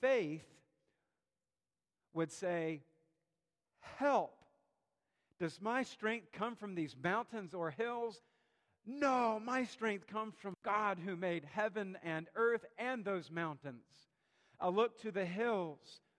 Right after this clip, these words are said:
brings disappointment." We, however, look at the one who made the hills, who made the heavens, who made the earths, who made the mountains. Our help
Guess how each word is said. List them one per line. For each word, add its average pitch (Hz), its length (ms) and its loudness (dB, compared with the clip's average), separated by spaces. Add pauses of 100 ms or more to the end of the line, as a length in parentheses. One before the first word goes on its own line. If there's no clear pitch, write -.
brings 165 360 0
disappointment." 175 920 -2 (1700)
We, 226 300 2
however, 175 580 2 (200)
look 196 360 0
at 170 200 0
the 185 60 -2
one 185 280 0
who 180 220 -2
made 190 500 0
the 175 100 -2
hills, 147 640 -2 (300)
who 190 120 0
made 196 380 0
the 190 100 2
heavens, 156 520 -2
who 180 120 -4
made 208 360 -2
the 180 160 0
earths, 143 520 -6 (260)
who 190 120 0
made 202 360 0
the 208 80 2
mountains. 156 640 -4 (320)
Our 214 260 6
help 170 360 0